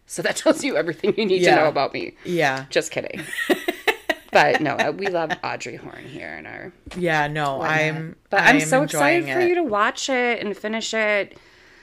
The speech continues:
Speaker 1: It's a good introduction to David Lynch, I think.
Speaker 2: Yeah. Yeah, 'cause I've never seen anything David Lynch.
Speaker 1: Yeah, we'll,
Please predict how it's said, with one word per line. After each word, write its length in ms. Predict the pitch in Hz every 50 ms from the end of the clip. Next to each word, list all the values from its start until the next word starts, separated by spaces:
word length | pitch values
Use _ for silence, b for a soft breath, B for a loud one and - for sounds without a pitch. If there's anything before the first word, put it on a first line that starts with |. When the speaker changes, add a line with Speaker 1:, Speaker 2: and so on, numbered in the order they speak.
| B B
Speaker 1:
It's 160 | - 202 196
a 80 | 202 202
good 320 | 196 - 202 196 190 202
introduction 680 | 202 - - 214 190 190 196 180 175 170 - - 170 170
to 80 | 160 156
David 360 | 160 151 143 147 143 139 131
Lynch, 320 | - 76 85 80 - - -
I 120 | 90 95
think. 460 | - - 107 104 101 95 - - _ _ _ _ _ -
Speaker 2:
Yeah. 340 | 160 156 143 131 127 127 135 - B B B B B B B B -
Yeah, 120 | 202 196 190
'cause 180 | - 185 151
I've 140 | 165 147 143
never 220 | 143 139 131 143
seen 220 | 143 - - 143 135
anything 460 | 131 127 127 139 143 - - 151 -
David 340 | - - - - - - -
Lynch. 320 | - 87 95 - - -
Speaker 1:
Yeah, 200 | - 180 170 -
we'll, 340 | - 185 180 175 175 175 170